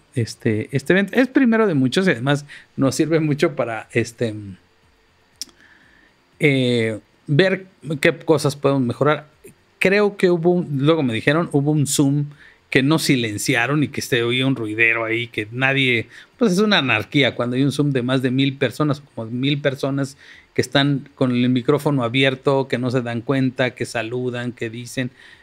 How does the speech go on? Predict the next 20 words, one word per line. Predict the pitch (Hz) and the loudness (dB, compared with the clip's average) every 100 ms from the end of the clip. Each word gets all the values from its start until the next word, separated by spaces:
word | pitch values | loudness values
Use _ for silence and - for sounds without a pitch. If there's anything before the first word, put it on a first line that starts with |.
| _ - | _ -10
Entonces, | - 143 156 - | -4 -2 -2 -4
complicado. | - 139 120 120 - - - - _ - | -2 0 0 -4 -6 -10 -14 -20 _ -8
Este, | - 139 135 131 - 135 131 127 117 - | 0 2 2 0 -2 0 2 2 -2 2
uno | 185 214 175 | 2 4 4
de | 113 | 2
los | 113 | 0
tres | - 160 147 | 0 0 2
Zooms | 202 220 - | 0 0 -6
estaba | 131 - 131 131 123 - _ _ _ - | -4 0 2 2 -2 -6 _ _ _ -6
en, | 110 113 - | -6 -6 -2
en | 120 | 0
los | 113 110 127 | 0 -2 -2
micrófonos | 120 113 135 131 123 120 | -2 0 0 2 0 -2
abiertos. | 113 139 175 175 - 185 175 - - - - _ - | -4 0 0 0 0 0 0 -8 -20 -20 -20 _ -6
¿Qué | 127 | -2
más | 127 127 127 - | 0 0 -2 -4
pasó? | - - - 120 120 - - - - | -8 -6 -6 -6 -6 -10 -20 -20 -4
Ah, | 202 | 2
bueno, | 226 202 160 | 4 2 0
al, | 180 185 180 | 2 2 0